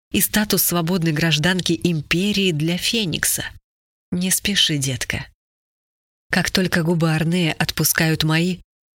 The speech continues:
Даур привлекает к себе, не дает привести в порядок платье.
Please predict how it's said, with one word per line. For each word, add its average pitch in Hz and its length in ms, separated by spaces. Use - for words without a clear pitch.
Даур 185 360
привлекает 165 640
к - 60
себе, 170 460
не 175 180
дает 175 440
привести 156 460
в - 40
порядок 156 440
платье. 143 580